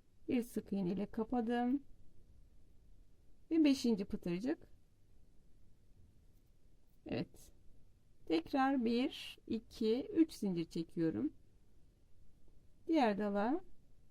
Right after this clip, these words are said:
bir sık iğne ile geçiş yaptım. Bir, iki, üç, dört, beş. Dibine sık iğne ile kapadım.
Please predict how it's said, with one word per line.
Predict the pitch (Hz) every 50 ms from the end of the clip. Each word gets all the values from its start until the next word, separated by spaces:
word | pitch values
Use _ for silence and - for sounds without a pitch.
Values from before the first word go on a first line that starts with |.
| - - - - - - _ - - - - - - - -
bir | 415 330
sık | - - 220 - -
iğne | 185 170 175 196
ile | 208 277
geçiş | 285 254 233 226 - - - 208
yaptım. | 196 185 185 - - - - 208 233 269 349 330 302 269 226
Bir, | 240 254 269 330 - - - - - - - - - - - - - - - -
iki, | - 220 - - - - 202 196 196 202 220 -
üç, | 240 262 285 320 - - - - - - -
dört, | - 220 226 233 277 349 - - - - - -
beş. | 165 143 - - - - - - - - - - - - - - - - - - - - - - - - - - - - - - - - - - - - - - - - - - - - - - - - - - - - - - - - - - - - - - - -
Dibine | 349 262 233 208 196 220
sık | - - 277 - -
iğne | 208 196 170 165 165
ile | 180 226 233
kapadım. | - 254 240 240 233 214 180 160 185 190 214 262 269